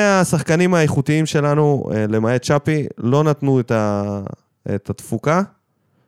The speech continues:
לא הצליחו להביא שום דבר למשחק הזה, והוחלפו. אולי לא בצדק שניהם במקביל, אני חשבתי שאפשר, על החילוף נדבר אחרי זה, אבל, אה,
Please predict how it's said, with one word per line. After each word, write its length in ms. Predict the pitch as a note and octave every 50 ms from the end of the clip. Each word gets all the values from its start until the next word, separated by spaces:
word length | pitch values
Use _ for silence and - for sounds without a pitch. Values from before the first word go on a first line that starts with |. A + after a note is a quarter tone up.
| _ _ _ _ _ _ _
לא 140 | A#2+ C3 D3+
הצליחו 340 | D#3 D3+ - E3 E3 F3 D#3+
להביא 280 | D3 C#3 C3 B2+ C3+ C#3+
שום 220 | - - D#3 C#3+
דבר 260 | C#3 C3 C3 C3+ C3+
למשחק 540 | C3 B2 A#2 A2+ A2+ A#2 - - F3+ F3 -
הזה, 180 | G3+ F#3 G3+ F3+
והוחלפו. 580 | F#3+ G3 - - G3 F3+ - - C4+ A3 C3 - - - - - - _ _ _
אולי 260 | - C3+ D3+ E3+ F#3 F#3+
לא 120 | F#3 F#3+
בצדק 460 | E3+ F3+ - - G3 F#3+ F3 F3+ D#3+
שניהם 380 | - - D3+ D3+ D#3 E3+ F3 E3
במקביל, 480 | D#3+ D3+ C#3+ C3+ C3+ D#3+ A3+ B3+ A3+
אני 140 | C#3+ C3+ D3 C#3
חשבתי 340 | - - D3 C3+ - C3+
שאפשר, 760 | B2+ - B2+ A2+ G#2 G2+ G2 F#2+ F#2+ F#2 F#2+ - - A#2 G2 - - -
על 140 | - G#2+
החילוף 300 | B2 C3+ D3 C#3+ C#3 C3
נדבר 260 | C#3 B2+ B2 B2+ C3+ B2+
אחרי 240 | B2 - G3+ A3
זה, 220 | E3+ A#2 G#2+ F#2+ F2+
אבל, 260 | F#2 F#2 F#2 F#2 F#2+
אה, 140 | F#2+ F#2